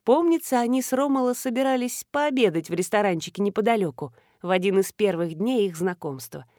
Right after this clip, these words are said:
когда гуляли по городу, и он ни на секунду не отводил от неё влюблённого взгляда. Но потом их планы сорвались. Как давно это было?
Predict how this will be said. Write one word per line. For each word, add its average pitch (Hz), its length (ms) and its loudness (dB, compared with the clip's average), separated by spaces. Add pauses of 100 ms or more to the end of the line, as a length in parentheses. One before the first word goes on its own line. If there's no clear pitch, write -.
(180)
когда 170 260 -2
гуляли 151 340 -2
по 135 180 -2
городу, 180 380 0
и 143 100 -4
он 180 260 0
ни 302 100 0
на 330 140 2
секунду 170 560 -4
не 170 140 2
отводил 180 440 -4
от 240 140 -4
неё 214 280 4 (300)
влюблённого 202 720 2
взгляда. 175 560 -4 (1000)
Но 285 200 2
потом 294 320 0
их - 140 -4
планы 233 300 0
сорвались. 165 680 -6 (1080)
Как 285 320 -2
давно 240 400 2
это 220 260 -2
было? 160 440 -6